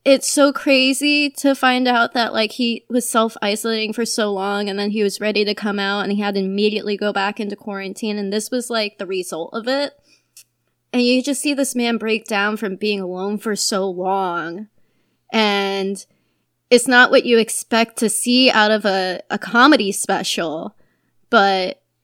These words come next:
it's what he gives you. And he's like, This is me. This is what I'm dealing with. Like, the world sucks and I'm stuck inside and I'm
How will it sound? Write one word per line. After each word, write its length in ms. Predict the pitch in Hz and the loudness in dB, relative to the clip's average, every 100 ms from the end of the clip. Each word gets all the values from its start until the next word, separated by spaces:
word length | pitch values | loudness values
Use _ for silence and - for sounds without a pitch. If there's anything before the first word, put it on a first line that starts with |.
| - | 2
it's 220 | 247 - | 2 6
what 140 | 247 | 2
he 160 | 214 233 | 4 0
gives 400 | - 254 247 - | 4 4 4 0
you. 160 | 208 202 | 0 2
And 100 | 196 | 0
he's 220 | 202 - | -2 0
like, 240 | 196 190 | -2 4
This 200 | 254 269 | 4 6
is 200 | 320 277 | 2 2
me. 260 | 254 247 247 | 4 4 2
This 220 | 233 240 | 2 0
is 120 | 269 | 0
what 120 | 277 | 2
I'm 120 | 254 240 | 2 2
dealing 400 | 214 208 208 202 | 0 -2 -2 -2
with. 300 | 208 208 214 | -2 -4 -4
Like, 440 | 208 196 190 190 - | -2 0 0 -4 -6
the 80 | 196 | -4
world 340 | 220 247 233 | 0 0 -2
sucks 580 | - 226 208 233 - - | 0 2 2 0 -4 -4
and 440 | 208 196 196 196 - _ _ _ _ _ | -2 -2 -6 -8 -12 _ _ _ _ _
I'm 160 | 247 226 | -2 -2
stuck 340 | - 254 214 | 0 0 2
inside 580 | 214 202 - 196 196 196 | 0 0 0 0 0 -2
and 80 | 196 | -4
I'm 220 | 196 196 | -4 -8